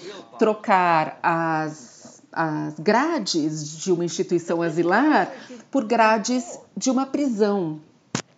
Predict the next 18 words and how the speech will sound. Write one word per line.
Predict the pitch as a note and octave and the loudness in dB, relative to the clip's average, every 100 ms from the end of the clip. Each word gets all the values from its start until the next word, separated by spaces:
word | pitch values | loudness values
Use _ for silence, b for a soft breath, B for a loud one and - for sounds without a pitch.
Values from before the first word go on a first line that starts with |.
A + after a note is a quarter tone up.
| _ _ - | _ _ -4
Agora, | G#3+ C4+ | 0 0
tudo | C#4+ F4 D4 | 0 -2 -2
isso | C#4+ B3 | -2 -2
que | G#3 | -2
eu | F#3 | 0
contei | F3 E3+ A3 A3+ A3+ F#3+ B B B | -2 -2 0 2 0 -4 B B B
aconteceu | G#3+ A#3 A3+ A3+ B3 - - | -4 -2 -4 -2 -2 -2 4
antes | C4+ E4 D4+ - F#3 D3 - | 6 6 4 2 0 0 -6
da | D#3+ E3 | -2 0
covid. | D#3+ E3+ D3+ D3 - E3+ | 0 -4 -2 -6 -6 -4
E | F4 A#4+ | -2 2
daqui | E4+ D4+ F#3 | 0 0 -6
pra | E3+ E3 | -6 -6
frente? | - D3 C3+ C3+ - D3+ C#3+ _ - B3 B3 B3 A3+ A3 A3 A#3+ A#3+ - A#3 - - G3 - | -4 -4 -4 -6 -8 -8 -8 _ -20 -18 -16 -16 -18 -18 -18 -18 -18 -20 -20 -20 -20 -18 -6
Eu | D4+ | -2
só | E4+ | -2
posso | E4+ E4+ E4 | -2 -4 -4
falar | D#4+ G3+ F3 G3+ C4 B3 F#3+ D3+ | -2 -2 -2 0 0 0 -2 -4